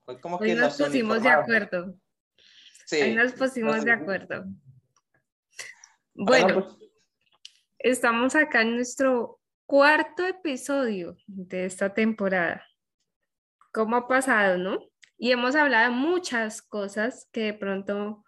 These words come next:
Speaker 2: eh, consideramos tabú, consideramos de no hablarlas, hasta nos da cosa de pronto hablarlas con nuestros amigos o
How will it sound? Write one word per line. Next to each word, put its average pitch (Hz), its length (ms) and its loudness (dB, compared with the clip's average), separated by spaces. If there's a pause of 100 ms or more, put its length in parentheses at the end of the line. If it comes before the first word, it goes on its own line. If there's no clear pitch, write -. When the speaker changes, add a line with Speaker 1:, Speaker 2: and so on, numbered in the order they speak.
(520)
Speaker 2:
eh, 208 260 -2
consideramos 196 1080 -4 (560)
tabú, 214 680 2
consideramos 196 1000 -4
de 208 160 -4
no 196 160 -4
hablarlas, 190 840 -6
hasta 196 300 -8
nos 180 200 -8
da 180 200 -8
cosa 196 280 -8
de 202 80 -6
pronto 185 340 -10
hablarlas 185 500 -8
con 208 220 -6
nuestros 190 400 -8
amigos 180 420 -6
o 214 220 -10